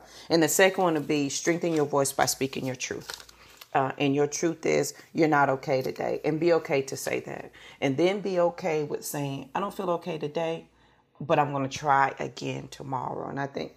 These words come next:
that's the secret. We try again. We try again. <laughs> It, we, we just don't stop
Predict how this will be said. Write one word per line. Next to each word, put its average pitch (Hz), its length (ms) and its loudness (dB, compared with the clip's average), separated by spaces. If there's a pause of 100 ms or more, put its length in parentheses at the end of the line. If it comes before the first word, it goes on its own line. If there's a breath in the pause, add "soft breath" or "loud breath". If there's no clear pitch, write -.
(140)
that's 147 200 -8
the - 120 -6
secret. - 400 -6 (380 loud breath)
We 139 100 -2
try 143 640 0 (140)
again. 135 560 -2 (180)
We 135 140 -2
try 131 500 6 (140)
again. 165 520 4
<laughs> - 400 -8
It, 165 240 4
we, 160 240 0
we 175 160 2
just 160 280 0
don't 151 200 4
stop 135 440 4